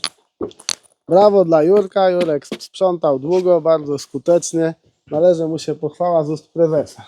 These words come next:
Zapraszam. Parafrazując klasyka, oczom waszym w tym momencie ukazał się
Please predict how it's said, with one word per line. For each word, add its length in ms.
Zapraszam. 560
Parafrazując 880
klasyka, 840
oczom 360
waszym 380
w 120
tym 140
momencie 500
ukazał 500
się 160